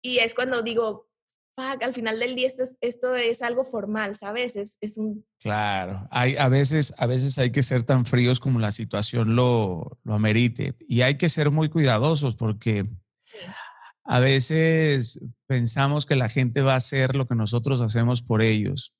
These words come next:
Speaker 2: Y, y, y lamentablemente nos vamos a seguir defraudando mientras que sigamos esperando de otras personas. Dar esperando a recibir es ser esclavo de un vacío, ¿no? Es, es, es no saber dar, es esperar, por supuesto, intereses. Pero, ¿sabes qué?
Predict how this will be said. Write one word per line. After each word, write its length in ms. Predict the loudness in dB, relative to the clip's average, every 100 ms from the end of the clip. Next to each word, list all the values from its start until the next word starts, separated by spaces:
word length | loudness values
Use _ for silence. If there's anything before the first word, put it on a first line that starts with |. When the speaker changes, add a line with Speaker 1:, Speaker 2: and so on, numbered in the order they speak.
| _ _
Speaker 2:
Y, 160 | 0 0
y, 360 | 2 4 4 4
y 40 |
lamentablemente 800 | 4 4 2 2 2 4 2 2
nos 140 | 0 2
vamos 260 | 2 2
a 80 | 0
seguir 260 | 0 2 4
defraudando 720 | 2 2 2 4 2 2 0
mientras 320 | 0 -2 -6
que 120 | -4
sigamos 460 | -6 0 2 2 0
esperando 540 | -2 0 2 2 2
de 80 | 2
otras 260 | 2 0 -2
personas. 540 | -4 -2 2 2 0 -8 -20 -20 -8
Dar 640 | 0 4 4 2 0 -6 -6
esperando 560 | -6 0 2 2 2
a 40 | 0
recibir 640 | 0 -2 -2 0 0 -2 -6 -8
es 140 | -4
ser 120 | 0
esclavo 500 | 0 0 0 2 4
de 80 | 4
un 280 | 4 4 4
vacío, 560 | 2 2 2 2 0 _ _
¿no? 240 | 0 2 0
Es, 580 | 0 2 4 2 -4 _ _ _ -20 _ 0
es, 320 | 2 2 2
es 140 | 2 4
no 160 | 4
saber 380 | 4 2 2 4
dar, 260 | 2 2 2
es 160 | 0
esperar, 460 | -2 -4 0 0 0
por 140 | 0
supuesto, 520 | -2 -2 -2 0 0
intereses. 540 | 0 2 2 4 2 2
Pero, 320 | 2 2 0
¿sabes 300 | 0 0 0
qué? 280 | 0 -2 -2